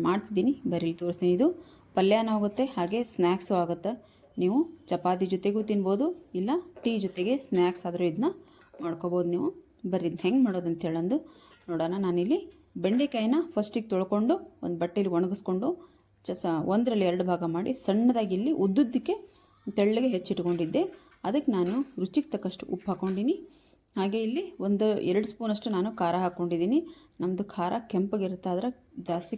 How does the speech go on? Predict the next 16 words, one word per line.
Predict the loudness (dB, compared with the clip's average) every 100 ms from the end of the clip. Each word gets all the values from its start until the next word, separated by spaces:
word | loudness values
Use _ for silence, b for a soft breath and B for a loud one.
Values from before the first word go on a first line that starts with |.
| -6
ಖಾರ | -4 -4 -2
ಇರಂಗಿಲ್ಲ, | -4 -4 -2
ಹಾಗಾಗಿ | -2 -2 -2
ನಾವು | -4
ಸ್ವಲ್ಪ | -6 -10 -6
ಖಾರನ | -6 -4 -4 -4 -6 B B B B
ಹಾಕ್ಕೊಂಡಿನಿ. | -8 -2 0 0 0
ಇಲ್ಲಿ | 0 2
ನಿಮಗೆ | 2 0
ಎಷ್ಟು | -4 -4
ಬೇಕೋ | -4 -4
ಅಷ್ಟು | -4 -4 -4 -6 _ -10
ಖಾರ | -4 0
ನೀವು | 2 0
ಇಲ್ಲಿ | -4
ಹಾಕ್ಕೋಬೋದು. | -8 -4 -2 0